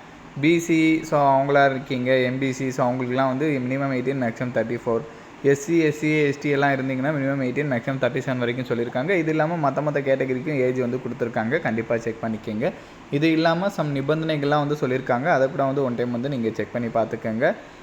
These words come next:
So இது வந்து பாத்தீங்கன்னா மஸ்டா, இப்ப நான் உங்களுக்கு இங்க கவர் பண்ணி காமிக்கிறேன் பாத்தீங்களே, இந்த காலம் வந்து கரெக்டா செக் பண்ணி இதுக்கான டீட்டெயிலுமே வந்து பாத்தீங்கன்னா, இந்த அப்ளிகேஷன் ஃபார்ம்லேயே அட்டாச் பண்ணி நீங்க சென்ட் பண்ணுங்க. கரெக்டா அவங்க சொல்லியிருக்கிற மாதிரி. Because இது மூலமா தான் வந்து பாத்தீங்கன்னா,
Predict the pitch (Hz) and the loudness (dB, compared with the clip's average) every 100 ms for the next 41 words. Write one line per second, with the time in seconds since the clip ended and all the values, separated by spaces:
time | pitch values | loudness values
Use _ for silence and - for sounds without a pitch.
0 | - - 165 - 131 170 190 180 202 196 | -4 4 4 4 0 6 6 6 4 4
1 | 160 151 165 147 135 - 143 - 127 123 | 4 2 2 2 0 2 2 2 0 0
2 | 123 123 123 127 120 131 135 151 151 143 | 0 -2 -2 -2 0 4 4 4 0 -2
3 | 135 127 123 123 120 120 117 120 120 131 | 0 0 -2 -2 -2 -2 -2 0 0 0
4 | 143 147 143 147 151 156 139 151 131 127 | 0 2 2 4 2 2 0 2 2 2
5 | 151 143 131 - 131 147 208 - - - | 0 0 -2 -2 -2 -2 -6 -12 -14 0
6 | 147 190 190 185 170 160 156 170 165 165 | 4 4 4 4 6 6 2 2 2 2
7 | 170 156 160 147 131 131 175 143 123 147 | 2 2 2 2 2 0 0 2 2 2
8 | 151 147 147 131 127 131 156 120 143 147 | 0 0 -2 0 0 2 2 4 2 0
9 | 139 143 151 120 - 120 131 123 117 127 | -2 -4 -2 -2 -2 -2 0 0 0 0
10 | 202 131 120 - 139 120 117 120 120 127 | 2 2 2 4 2 2 0 0 -2 -2
11 | 123 117 120 - - - - 147 147 175 | -2 -2 0 -2 -4 -18 -2 0 4 4
12 | 160 151 170 165 180 175 170 170 151 156 | 4 2 4 4 2 4 4 4 4 2
13 | 143 147 | 0 2